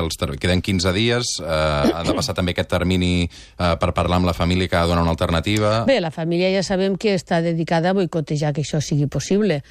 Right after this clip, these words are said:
Speaker 2: però la determinació és sèria, és ferma, i, per tant, a mi m'agradaria veure-ho.
Speaker 1: Mm. Em, expliqui'm per què, eh,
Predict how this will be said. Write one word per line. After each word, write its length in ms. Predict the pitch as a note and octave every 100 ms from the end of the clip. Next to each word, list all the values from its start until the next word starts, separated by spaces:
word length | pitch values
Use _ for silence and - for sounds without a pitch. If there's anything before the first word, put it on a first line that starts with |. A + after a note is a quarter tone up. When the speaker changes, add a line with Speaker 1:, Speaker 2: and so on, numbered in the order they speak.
| - - - _ -
Speaker 2:
però 640 | F#3 F3+ E3+ E3 D#3+ D#3
la 140 | D#3 E3
determinació 920 | D3+ E3 E3+ E3+ D#3+ - F#3+ F3 E3
és 140 | D#3+ - -
sèria, 380 | F#3+ F#3+ G#3+ A#3
és 300 | D3 D3 -
ferma, 460 | F#3 F3+ G3 A#3+ B3+ - - -
i, 80 | D3+
per 140 | D3+ D3+
tant, 160 | D#3+ F3+ G3 F3 D#3 D3 C#3 C#3+ -
a 80 | D3+
mi 80 |
m'agradaria 400 | D3+ F3 D#3+ D3+
veure-ho. 360 | C#3+ D3 D#3 C#3 - - -
Speaker 1:
Mm. 140 | D2 - - - - -
Em, 140 | A2 A#2 G#2+
expliqui'm 380 | - A#2 F#3 F#3
per 140 | A#2
què, 160 | - G2+ F2+
eh, 220 | F2+ F2